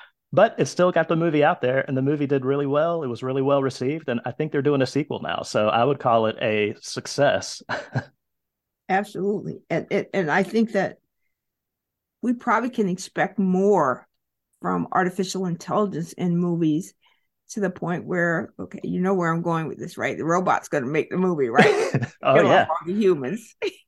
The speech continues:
Speaker 1: Yeah, yeah. And that's,
Speaker 2: I
Speaker 1: uh, when we went, so we saw two movies this weekend. Uh, one was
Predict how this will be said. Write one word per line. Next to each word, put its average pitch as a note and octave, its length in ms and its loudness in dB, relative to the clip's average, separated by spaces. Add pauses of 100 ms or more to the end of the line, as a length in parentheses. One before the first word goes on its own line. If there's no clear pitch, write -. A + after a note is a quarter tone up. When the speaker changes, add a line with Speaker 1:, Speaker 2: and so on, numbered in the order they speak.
(200)
Speaker 1:
Yeah, D#3 260 6 (260)
yeah. G#3 260 6 (480)
And C#3+ 160 4
that's, G3+ 220 4
Speaker 2:
I E3 100 8
Speaker 1:
uh, D3+ 140 4 (160)
when D#3+ 240 0
we F3 100 0
went, E3 160 -4
so D#3 140 0
we D#3 100 2
saw C3+ 160 0
two G3 220 -8
movies A2 340 -6
this - 180 -10
weekend. G#2+ 560 -4
Uh, A2 200 2
one C3+ 320 2
was A#2 560 0